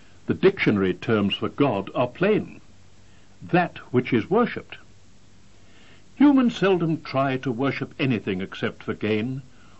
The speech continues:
or something to increase a sense of I.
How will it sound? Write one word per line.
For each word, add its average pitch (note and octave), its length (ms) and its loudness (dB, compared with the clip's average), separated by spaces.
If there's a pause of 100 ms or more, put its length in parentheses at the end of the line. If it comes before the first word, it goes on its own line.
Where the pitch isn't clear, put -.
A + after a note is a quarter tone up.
(100)
or A2+ 180 2
something G#2+ 600 -2
to - 160 -4
increase G2+ 500 -2
a G#2 60 -4
sense A2+ 420 -4
of G#2+ 160 -4 (400)
I. B2 440 2